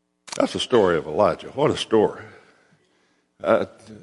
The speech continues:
that's gotta be one of my favorites in the Old Testament. I mean, it's got everything in there. Uh, Elijah's the greatest showman.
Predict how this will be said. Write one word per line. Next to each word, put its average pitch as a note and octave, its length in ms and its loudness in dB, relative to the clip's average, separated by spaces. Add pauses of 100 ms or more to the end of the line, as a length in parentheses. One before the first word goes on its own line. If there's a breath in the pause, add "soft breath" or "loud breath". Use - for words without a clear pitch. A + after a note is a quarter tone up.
(280)
that's G#2+ 220 -16
gotta A#2+ 200 2
be G#2+ 120 4
one G#2+ 180 2
of G2 40 -2
my F#2 140 2
favorites F#2 680 -2 (160)
in G2+ 100 -8
the G2 80 0
Old F#2 200 0
Testament. G2+ 460 -2 (1200)
I A#2 80 2
mean, B2 140 2
it's A#2 160 2
got A#2+ 180 4
everything G#2 460 2
in D#3 160 -6
there. D#2+ 240 -12 (180)
Uh, G2+ 300 2
Elijah's G#2+ 540 2
the F#2 80 -6
greatest G#2+ 420 2
showman. G#2 600 0